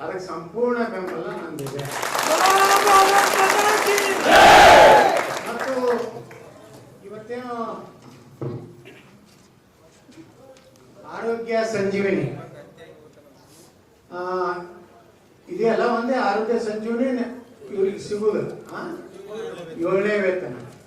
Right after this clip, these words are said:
ಇದು ಆರೋಗ್ಯ ಸಂಜೀವಿನಿ ಅಂತೂ ಕೊಡ್ಲೇಬೇಕು. ಯಾಕಂದ್ರೆ ಎಲ್ಲರ ಆರೋಗ್ಯ ಕಾಪಾಡಬೇಕು. ಯಾಕಂದ್ರೆ ಸರ್ಕಾರದ ಉದ್ದೇಶನೇ ಮೊದಲೇನಿದೆ ಅಂದ್ರೆ ಒಳ್ಳೆ ಶಿಕ್ಷಣ, ಒಳ್ಳೆ ಆರೋಗ್ಯ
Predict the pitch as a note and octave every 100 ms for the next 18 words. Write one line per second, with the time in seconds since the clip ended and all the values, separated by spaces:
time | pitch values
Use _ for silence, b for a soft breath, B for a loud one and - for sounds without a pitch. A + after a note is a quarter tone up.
0 | - - - - - D#4 A3+ A#3 G3+ G#3
1 | A#3+ B3 A#3+ A#3 A#3 A#3+ A#3 A#3 A#3 B3
2 | C#4 - - - - - - - - -
3 | - E3+ E3+ A#3 A#3 F3+ - - - -
4 | - _ D3+ D#3+ G#3 A#3 B3+ - - -
5 | - - G3+ A#3+ A#3 G#3 A3 A3 A3+ G#3+
6 | G3+ G#3 G#3 G3+ G3+ G3 G4 - - -
7 | - - - - - _ - - F#3+ F#3+
8 | - - - G3+ G#3+ A3+ G3 F3+ F#3 A#3
9 | A#3 A#3 B3+ A3+ G#3 G#3+ G#3+ G#3 F#3+ F#3
10 | G#3 A3+ G#3 F3+ F#3 - E3+ E3+ F#3+ G3
11 | A#3+ G3+ F3 F3+ F3 E3 F3+ F#3